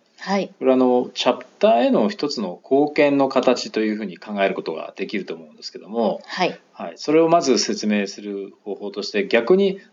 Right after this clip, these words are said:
Speaker 2: 受講しないということが、
Speaker 1: はい。
Speaker 2: どういうことなのかっていうのを考えてみましょうか。
Speaker 1: はい。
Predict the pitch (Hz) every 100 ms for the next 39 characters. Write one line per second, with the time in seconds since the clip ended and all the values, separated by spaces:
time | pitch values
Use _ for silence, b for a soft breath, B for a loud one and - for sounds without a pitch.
0 | _ - - - 196 196 - 185 196 226
1 | 107 101 87 - 82 98 95 82 - -
2 | 190 175 - 120 127 135 131 131 127 104
3 | 87 80 - 78 - _ - 90 87 85
4 | 80 82 - 101 95 92 80 - 95 87
5 | 85 _ _ _ 196 202 -